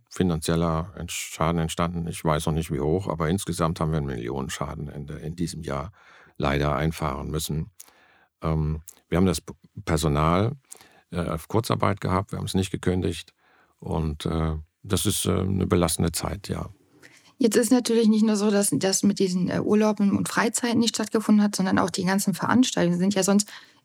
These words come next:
Speaker 2: überall, wo in einem Standort was ist oder beim Tag der offenen Tür auch mit ihren Ständen vertreten, machen auf sich aufmerksam und sammeln da natürlich auch Spenden. Das ist ihnen ja jetzt auch leider weggebrochen, wie ja vielen anderen Vereinen auch.
Speaker 1: Ja.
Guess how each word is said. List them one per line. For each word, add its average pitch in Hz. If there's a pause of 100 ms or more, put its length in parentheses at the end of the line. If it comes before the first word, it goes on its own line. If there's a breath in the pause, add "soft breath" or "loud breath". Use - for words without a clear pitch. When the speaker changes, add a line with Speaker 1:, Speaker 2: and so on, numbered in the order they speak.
(140)
Speaker 2:
überall, 202
wo 196
in 185
einem 180
Standort 190
was 180
ist 226
oder 185
beim 180
Tag 180
der 185
offenen 180
Tür 214
auch 185
mit 190
ihren 175
Ständen 240
vertreten, 202 (320 loud breath)
machen 185
auf 180
sich -
aufmerksam 202
und 180 (500 soft breath)
sammeln 196
da 185
natürlich 185
auch 190
Spenden. 196
Das 165
ist -
ihnen 208
ja 185
jetzt 180
auch 208
leider 160
weggebrochen, 170
wie 170
ja 170
vielen 196
anderen 190
Vereinen 170
auch. 208
Speaker 1:
Ja. -